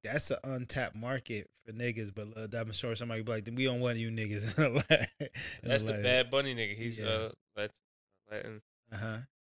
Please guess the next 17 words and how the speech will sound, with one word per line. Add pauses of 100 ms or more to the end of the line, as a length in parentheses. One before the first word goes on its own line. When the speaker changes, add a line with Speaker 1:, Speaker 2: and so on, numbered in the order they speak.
Speaker 2:
Yeah,
I
just
seen
he (240)
do,
like,
a
concert
on,
like,
a
free
show
on (1120)
gas
station.